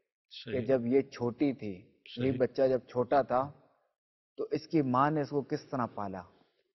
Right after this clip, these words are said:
Speaker 1: بے
Speaker 2: اس
Speaker 1: شک۔
Speaker 2: کے باپ نے اس کو کس طرح پالا، کس طرح اس کے لیے کما کما کے لاتا تھا۔
Speaker 1: صحیح۔
Speaker 2: اولاد کو چاہیے کہ وہ ان کے اس طرح کے احسانات جو ہے نا وہ ان کو ذرا ذہن میں لائے۔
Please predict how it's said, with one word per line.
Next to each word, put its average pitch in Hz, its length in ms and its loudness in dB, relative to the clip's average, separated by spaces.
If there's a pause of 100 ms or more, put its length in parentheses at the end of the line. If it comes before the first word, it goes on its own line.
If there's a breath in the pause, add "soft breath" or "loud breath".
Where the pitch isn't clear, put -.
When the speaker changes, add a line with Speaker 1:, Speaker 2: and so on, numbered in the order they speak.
(220)
Speaker 1:
بے 127 60 -2
Speaker 2:
اس - 60 -2
Speaker 1:
شک۔ - 120 -4
Speaker 2:
کے 151 80 6
باپ 127 420 2
نے 156 100 -2
اس 139 100 -4
کو 143 160 -4
کس - 300 -8
طرح 131 160 -2
پالا، 110 380 -6
کس - 320 -8
طرح 151 200 0
اس 135 120 -6
کے 147 120 -2
لیے 139 100 2
کما 127 320 0
کما 127 280 -2
کے 117 100 -4
لاتا 104 320 -4
تھا۔ 95 200 -18 (400)
Speaker 1:
صحیح۔ 110 220 -8
Speaker 2:
اولاد 123 180 6
کو 127 160 -4
چاہیے 135 320 0
کہ 160 120 -2
وہ 139 260 0 (400)
ان 151 140 2
کے 151 140 8
اس - 100 0
طرح 147 220 2
کے 151 240 2
احسانات 143 540 0
جو 160 60 -2
ہے 185 40 -2
نا 202 60 -2
وہ 160 240 0
ان 170 200 4
کو 175 140 6
ذرا 139 220 4
ذہن 110 320 -4
میں 107 100 -6
لائے۔ 98 240 -6